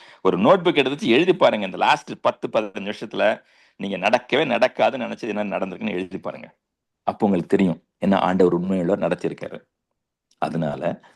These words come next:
அவர் நடத்துவார், நமக்கு அதிகாரத்தை கொடுத்திருக்கார் அப்படிங்கிற நம்பிக்கையோடு நம்ம ஜீவிக்கணும். ஒரு சின்ன ஜெபத்தோட முடிப்போம். ஆண்டவரே, எங்களுக்கு அதிகாரத்தை கொடுத்ததற்காக நன்றியப்பா. என்ன அதிகாரத்தை கொடுத்திருக்கிற உன்னதங்கள் நாங்கள் அமர்ந்திருப்பதற்கான,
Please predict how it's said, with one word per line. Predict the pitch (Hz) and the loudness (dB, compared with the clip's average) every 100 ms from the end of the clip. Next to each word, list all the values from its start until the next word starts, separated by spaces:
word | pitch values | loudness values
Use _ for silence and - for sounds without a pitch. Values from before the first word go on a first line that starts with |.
| _ _ - | _ _ -4
அவர் | 80 80 | 0 2
நடத்துவார், | 78 80 - 82 80 - _ - | 2 2 0 2 2 2 _ -4
நமக்கு | 78 71 | -2 0
அதிகாரத்தை | 71 85 82 - - | 2 2 2 -2 0
கொடுத்திருக்கார் | - - 80 - - - - | -2 0 -4 -2 -4 -2 -2
அப்படிங்கிற | - - 98 82 | -2 -2 0 2
நம்பிக்கையோடு | 76 80 - 80 73 | 0 0 0 -2 -2
நம்ம | 67 73 | -6 -6
ஜீவிக்கணும். | 71 - 76 - _ - | -6 -6 -10 -12 _ -2
ஒரு | 78 | 2
சின்ன | - 127 78 | 4 4 4
ஜெபத்தோட | - 82 - 76 69 - 73 71 71 - | 2 -4 0 -2 -2 -6 -10 -8 -10 -8
முடிப்போம். | 82 73 - 78 - _ - | -6 -4 -4 -6 -6 _ 0
ஆண்டவரே, | 113 120 120 131 - - - _ _ - | 2 4 4 2 -2 -12 -20 _ _ 2
எங்களுக்கு | 123 131 117 | 4 4 6
அதிகாரத்தை | 107 139 156 151 - 131 | 4 6 6 4 2 2
கொடுத்ததற்காக | 110 110 127 117 117 120 117 | 4 4 2 0 0 -2 -2
நன்றியப்பா. | 90 95 104 98 - 104 - _ _ _ _ _ _ _ _ _ _ _ | -2 -4 -2 -2 0 -2 -4 _ _ _ _ _ _ _ _ _ _ _
என்ன | - 110 139 175 | -4 -2 0 2
அதிகாரத்தை | 160 117 127 123 120 110 | 2 2 0 0 -2 -4
கொடுத்திருக்கிற | - 104 110 - 90 98 90 | -2 -2 -2 -4 -4 -4 -4
உன்னதங்கள் | 104 123 117 110 | -2 -2 -2 -2
நாங்கள் | 98 90 | -4 -4
அமர்ந்திருப்பதற்கான, | 80 90 98 87 107 101 98 - 92 87 - 87 82 80 - | -6 -4 -6 -6 -6 -4 -4 -4 -4 -6 -4 -4 -4 -6 -10